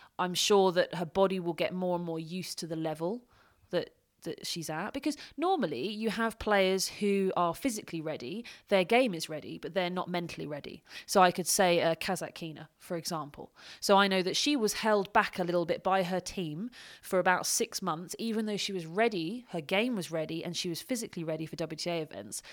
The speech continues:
but mentally they were like, "She's not ready. She needs to wait." And actually, I s-, I think that that maybe is a, a, an issue going on with her, uh, as well, since she's got to the W T A Tour. But <laughs> Andreescu,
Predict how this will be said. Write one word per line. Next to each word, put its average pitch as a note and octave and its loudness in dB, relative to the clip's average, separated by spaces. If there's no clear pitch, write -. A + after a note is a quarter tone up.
but - -4
mentally F#3 0
they D#3+ 2
were D#3 0
like, D3 -4
"She's F3 -4
not E3 -8
ready. - -12
She - -8
needs E3+ -2
to D#3 -8
wait." - -8
And G3+ 6
actually, G3 6
I F#3+ 8
s-, F#3+ -4
I F#3+ 6
think G3 2
that E3+ 0
that F3+ 4
maybe F#3 0
is D#3+ -2
a, D#3+ 0
a, - -4
an F3 -2
issue F3 -2
going E3+ 0
on E3 -4
with D#3+ -8
her, D#3+ -2
uh, - -8
as E3+ -4
well, E3 0
since - -4
she's E3 -4
got - -2
to - -12
the F3 -6
W D#3+ -8
T - -10
A D#3 -10
Tour. D#3 -8
But - -2
<laughs> - -14
Andreescu, A#3 0